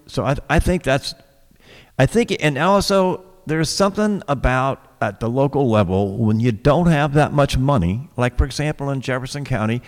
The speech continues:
the only taxable income you're gonna get is property tax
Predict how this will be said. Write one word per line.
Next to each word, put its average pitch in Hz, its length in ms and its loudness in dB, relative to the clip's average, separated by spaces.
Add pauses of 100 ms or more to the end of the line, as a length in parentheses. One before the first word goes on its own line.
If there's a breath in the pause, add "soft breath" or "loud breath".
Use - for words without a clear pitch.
(260 loud breath)
the 127 140 2
only 196 300 0
taxable 139 580 -2
income 113 440 -4
you're 110 140 -2
gonna 107 220 -4
get 82 360 -4 (880 soft breath)
is 113 240 0
property 98 400 0
tax - 500 -6